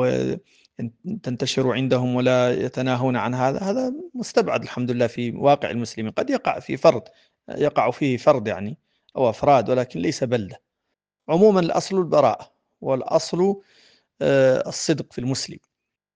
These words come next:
والأصل أنه إنما يبيع ما يحل له بيعه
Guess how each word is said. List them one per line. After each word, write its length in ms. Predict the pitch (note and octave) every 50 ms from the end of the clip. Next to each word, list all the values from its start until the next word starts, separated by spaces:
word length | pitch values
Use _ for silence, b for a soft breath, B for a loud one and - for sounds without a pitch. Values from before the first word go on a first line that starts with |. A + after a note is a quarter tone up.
| _ _ _ _ _ _ _ _ _ _ _ _
والأصل 340 | - - - E3 D3+ - D#3
أنه 260 | D3 D3 D3 C#3+ D3
إنما 300 | D3 C#3+ C#3+ C#3+ C#3+ C#3+
يبيع 260 | C#3 C3+ D3+ D3+ C#3+ D3+
ما 180 | C#3+ C#3 C#3
يحل 340 | C3 - - D#3+ D3+ D3 D3
له 180 | C#3+ C3+ C#3 C3
بيعه 380 | C3+ B2+ G#2+ - - - _